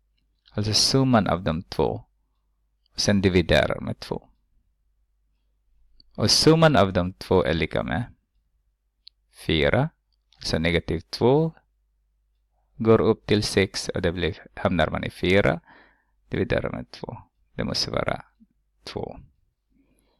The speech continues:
B. Eh, negativ åtta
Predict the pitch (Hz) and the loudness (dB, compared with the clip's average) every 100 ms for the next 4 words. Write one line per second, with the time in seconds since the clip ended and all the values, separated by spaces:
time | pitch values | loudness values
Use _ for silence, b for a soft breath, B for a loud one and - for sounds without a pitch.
0 | _ _ _ _ - 92 90 87 139 165 | _ _ _ _ -10 2 4 6 4 0
1 | _ _ _ _ - - _ _ _ _ | _ _ _ _ -20 -20 _ _ _ _
2 | _ _ _ _ b b b b b _ | _ _ _ _ b b b b b _
3 | - 113 101 95 92 90 90 - _ _ | 4 8 8 8 8 8 6 2 _ _
4 | _ _ _ _ _ _ _ _ 101 92 | _ _ _ _ _ _ _ _ 2 4
5 | 95 127 139 135 123 87 - - - 76 | 6 6 6 4 0 0 -4 -4 -2 -2